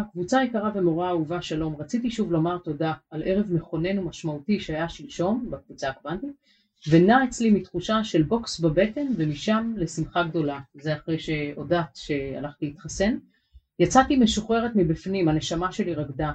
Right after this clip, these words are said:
אני מודה לך מקרב ליבי על ההזדמנות לשחרר את הכבל הנוסף הזה שעוד היה שם כתלות וכמשענת. הבנתי הבוקר שעשית לנו קורונה." וכשאני אומרת קורונה, אני מתכוונת להתפלגות מעריכית.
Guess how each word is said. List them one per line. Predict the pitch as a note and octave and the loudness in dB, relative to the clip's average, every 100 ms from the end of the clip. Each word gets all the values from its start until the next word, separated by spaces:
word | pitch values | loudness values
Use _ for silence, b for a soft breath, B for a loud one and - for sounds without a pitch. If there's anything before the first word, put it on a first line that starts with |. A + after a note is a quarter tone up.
| - | -6
אני | D3+ | -6
מודה | D3+ D#3 F#3+ | -4 2 4
לך | G#3+ G#3+ | 4 2
מקרב | F3 - G#3+ G#3+ | -4 -2 -2 0
ליבי | F3+ D#3 D3+ | 0 2 2
על | D3 | 0
ההזדמנות | C#3+ D3 E3+ G3+ | -2 -2 -2 -2
לשחרר | G3 - - F#3+ G3+ | -4 -6 -4 -4 -2
את | G#3+ | -4
הכבל | D#3+ - G3 G3 G3 | -6 0 2 2 0
הנוסף | D#3+ D#3 - A3 G3+ | 0 -2 -4 -4 -4
הזה | F3+ G3+ - b b | -6 -6 -8 b b
שעוד | - F3 D#3+ | 2 4 6
היה | D#3 F3 F3+ | 6 4 2
שם | G3+ F3+ | -2 -2
כתלות | E3+ - G#3 B3 F3 | -6 0 0 0 -4
וכמשענת. | F3 E3+ D3+ - D#3 D3 C#3+ - | -2 2 0 -2 -6 -6 -8 -8
הבנתי | D3+ F#3 G3+ G#3 | 0 4 4 2
הבוקר | E3+ F#3+ G#3 | 0 -2 -6
שעשית | - D#3 D3 - A#3+ A#3 | -4 -4 -4 -2 -2 0
לנו | G#3 G3+ G3+ G#3 - | 2 2 0 -4 -6
קורונה." | - E3+ D3 C#3 C3+ - _ _ - | 2 4 4 0 -6 -14 _ _ -8
וכשאני | D#3 F3 E3 | 2 4 6
אומרת | E3+ G3 G3 | 6 2 2
קורונה, | G3 F3 G#3+ A3 G#3+ | -2 2 4 2 2
אני | F3 | 2
מתכוונת | D#3+ - - F#3+ F#3 | 0 -2 -2 -2 -2
להתפלגות | D3+ - D3 C#3+ F3+ F#3 | -2 -2 -6 -6 -8 -2
מעריכית. | D#3+ D3 - D3 - | -2 -2 -8 -10 -10